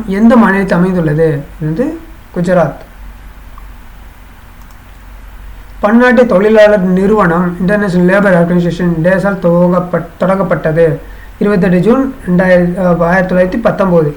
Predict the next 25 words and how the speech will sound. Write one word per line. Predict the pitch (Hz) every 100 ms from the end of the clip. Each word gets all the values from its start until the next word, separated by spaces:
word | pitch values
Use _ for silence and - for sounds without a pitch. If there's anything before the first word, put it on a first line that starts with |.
| -
ஓகேவா? | - 175 202 240 - - - - -
இப்ப | 170 185 208 226 -
இந்த | 208 202 196 180
ஆர்கனைசேஷன்ல | 233 240 240 226 226 214 196 196
இருந்து | 202 269
கேட்பாங்க. | 262 190 175 160 147 - - - - -
அதே | 175 226
மாதிரி | 226 214 226
இப்ப | 202 175 233
யாராவது | 196 175 190 196 196 220
இந்த | 185
மாதிரி | 185 185
ஆர்கனைசேஷன் | 180 196 220 220 190 180
ரிலேட்டடா | 185 180 196 180
சி | - 220
இ | 208 180
ஓ, | 170 175 175 175 - - - -
ஆஹ், | 175 175 175 175
எம் | 180 180
டி | 175
இந்த | 175 170
மாதிரி | 180 -
புதுசா | 202 220 214
வந்திருப்பாங்க | 185 175 170 170 160
இல்லையா, | 160 170